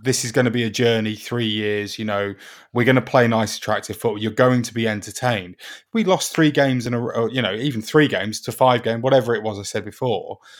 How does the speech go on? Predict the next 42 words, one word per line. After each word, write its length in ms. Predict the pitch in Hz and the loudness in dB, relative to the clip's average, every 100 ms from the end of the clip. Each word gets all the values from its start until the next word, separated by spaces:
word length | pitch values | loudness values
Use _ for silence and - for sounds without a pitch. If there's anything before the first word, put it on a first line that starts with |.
| - _ - | -20 _ -2
we 100 | 190 | 2
lost 340 | 175 175 - 160 | 4 2 2 -2
that 120 | 131 | 0
amount 240 | 135 123 | 0 0
of 60 | 113 | 0
games 280 | 131 120 110 | 0 0 -2
in 60 | |
a 60 | 123 | 2
row, 160 | 131 - - _ _ | 2 0 -10 _ _
then 140 | 160 160 | 2 6
there 140 | 160 | 6
would 200 | 151 147 | 4 2
be 340 | 165 170 110 104 | 4 4 4 2
a 200 | 120 120 | 2 2
vocal, 840 | 107 92 143 165 160 - 113 101 98 _ _ _ _ | 0 4 6 6 2 -2 -2 -2 -10 _ _ _ _
it 100 | 120 | -2
might 220 | 139 143 113 | 2 2 0
be 80 | |
a 40 | 101 | -4
minority, 600 | 98 104 139 113 - 98 | -2 0 0 0 -4 -8
but 100 | 120 | -4
there'd 140 | 120 | -2
be 100 | 117 | 0
a 80 | 113 | -2
large 440 | 127 143 135 - | 0 2 2 0
vocal 340 | 117 117 113 110 | 0 0 -2 -4
minority 840 | 110 107 127 120 - 90 98 110 _ | -2 -2 -2 -2 -4 -12 -12 -14 _
going 260 | 127 117 113 | 2 2 2
on, 160 | 113 107 | -2 -4
on 140 | 98 | -6
social 340 | - 113 - | -4 -4 -4
media, 460 | 104 110 107 110 104 | -4 -2 -2 -2 -2
on 340 | 95 95 92 - _ _ - | -2 -4 -10 -20 _ _ -6
forums, 920 | - 120 113 110 110 104 104 - - _ | 2 4 6 4 0 -4 -8 -12 -16 _
um, 420 | 101 95 90 92 - | -4 -4 -6 -12 -10
sending 440 | - 120 110 110 | 0 2 2 0
us 220 | 120 - | -2 -4
tweets, 420 | - 117 117 113 | -6 -4 -4 -6
sending 360 | - 123 120 113 | -8 -6 -4 -4
us 160 | 107 113 | -6 -4
emails, 640 | 110 110 110 107 107 - | -4 0 0 -2 -6 -4
whatever, 440 | 123 123 110 107 | 0 2 2 -2